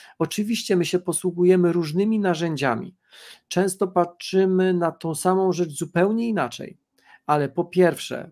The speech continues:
potrzebujemy i jednych, i drugich kompetencji do rozwoju, a po drugie, moim zdaniem, nie da się wyznaczyć ścisłej granicy pomiędzy tymi naukami, czy tymi zbiorami nauk.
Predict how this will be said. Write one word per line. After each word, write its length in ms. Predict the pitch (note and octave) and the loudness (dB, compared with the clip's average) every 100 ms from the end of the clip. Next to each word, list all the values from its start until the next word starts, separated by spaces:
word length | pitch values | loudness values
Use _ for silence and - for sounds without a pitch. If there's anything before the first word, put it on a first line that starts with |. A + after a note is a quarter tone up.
| - | -14
potrzebujemy 680 | C#3 - D#3 D#3+ F3 E3+ | -12 -8 -4 0 0 0
i 140 | F#3+ E3 | -4 -2
jednych, 380 | F3 F3+ D#3+ C#3 | -2 0 -6 -8
i 40 | |
drugich 360 | D3 C#3+ C#3 - | -10 -10 -10 -8
kompetencji 680 | C3+ A#2+ C3 C#3 B2+ B2 | -8 -6 -6 -4 -6 -10
do 120 | B2 A#2+ | -8 -6
rozwoju, 540 | A#2 A2+ A2+ G#3 A#3 _ _ _ - - _ | -6 -6 -4 -4 -6 _ _ _ -20 -20 _
a 80 | C3+ | -6
po 180 | - F#3 | 0 0
drugie, 540 | D#3+ D#3 C3 D3+ G3 _ _ _ | 0 -2 0 -2 -2 _ _ _
moim 460 | D3 C3+ C#3+ A3 B3 | -12 0 2 2 -2
zdaniem, 640 | C3 C#3 A#2+ C3+ F3+ A3+ _ - | 0 0 0 -2 -4 -6 _ -12
nie 300 | C3+ D#3 G#3 | -6 0 2
da 160 | F#3 F3 | 2 -2
się 200 | - D#3 | -2 -4
wyznaczyć 580 | D3+ C#3 E3 D#3+ D3+ | -4 -4 -6 -6 -8
ścisłej 480 | - - F3 - D#3+ | -10 -8 -8 -4 -2
granicy 640 | C#3+ C#3 D3 D3 - D#3+ D#3 _ _ _ _ _ _ _ | -2 -2 -4 -6 -2 -2 -4 _ _ _ _ _ _ _
pomiędzy 460 | - C#3+ D3 D3 C3+ | -6 -4 -2 -6 -8
tymi 320 | - C#3 C#3 | -8 -6 -4
naukami, 520 | C3 C3 B2+ C3+ B2 | -4 -4 -2 -4 -4
czy 140 | A#2 B2 | -8 -8
tymi 200 | C3+ C3 | -6 -6
zbiorami 480 | A#2 C#3 C3+ B2+ A#2 | -4 -2 0 -2 -6
nauk. 380 | A#2 - _ | -8 -12 _